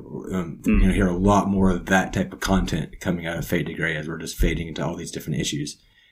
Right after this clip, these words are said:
Speaker 1: I'm super excited to hear about this book that you just released, I guess, but I was looking for it on Google. So is it released yet or is it gonna be released? What's the story there?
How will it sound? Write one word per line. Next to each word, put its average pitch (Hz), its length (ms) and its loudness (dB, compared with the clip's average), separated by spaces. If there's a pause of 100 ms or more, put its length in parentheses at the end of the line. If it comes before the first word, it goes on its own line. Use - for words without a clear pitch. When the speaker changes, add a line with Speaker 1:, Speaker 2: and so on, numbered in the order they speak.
Speaker 1:
I'm - 280 -8
super - 500 6
excited 90 400 -2
to 85 80 -12
hear 87 160 -6
about 82 380 -8 (440)
this 90 200 2
book 95 260 2
that 90 140 4
you 85 320 2
just - 500 -2 (180)
released, 101 600 2
I 104 80 -4
guess, 123 320 4
but 98 120 0
I 101 80 2
was 92 200 -4
looking 156 240 6
for 123 320 6
it 123 100 4
on 101 240 -4
Google. 92 460 2 (200)
So 101 360 2
is 98 220 0
it 95 100 -4
released 143 420 6
yet 151 400 6
or 98 340 2
is 92 140 -2
it 92 300 -4
gonna 123 240 2
be 123 260 4
released? 120 420 2
What's 110 180 -4
the 101 80 -4
story 98 260 -2
there? 71 280 -10